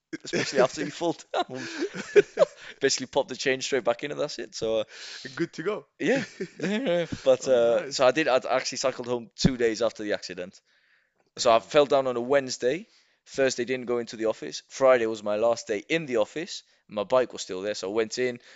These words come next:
Speaker 1: left my laptop and everything there. And I had my bike, and I was like, I either take my bike to the, not the underground, but, like, D L R, and take it home on the train, or I actually cycle home. And I,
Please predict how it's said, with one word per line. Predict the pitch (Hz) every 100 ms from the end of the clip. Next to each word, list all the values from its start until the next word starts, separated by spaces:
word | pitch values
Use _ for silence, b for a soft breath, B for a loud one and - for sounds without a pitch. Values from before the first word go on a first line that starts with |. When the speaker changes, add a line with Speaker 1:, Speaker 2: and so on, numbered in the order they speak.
| B -
Speaker 1:
left | 110 98
my | 92
laptop | 104 113 - 117 107 98
and | 104
everything | 98 101
there. | 101 110 107 _ _ _ _ _ _ _ _ -
And | 101
I | 95
had | 113 117
my | 117 113 104 101 -
bike, | 120 107 98
and | 101
I |
was | 98 -
like, | 107 95 -
I | 104
either | 107 101 101 98 b b b b _
take | - 123
my | 123
bike | 110 117 107 -
to | - 110 101
the, | 98 98 98 95 82
not | 98 90
the |
underground, | 95 92 90
but, | 90 87
like, | 90 90 90
D | 101
L | 98
R, | 101 98 92 _ _
and | 98 95 -
take | 107 98
it | 82
home | 104 104 101 98 92 _ _ -
on | 107
the | 104
train, | - 104 104 123 170 b b b b b b b _ -
or | 95 95
I | 101
actually | - 98
cycle | 107 95 85
home. | 90 87
And | 104 104
I, | 98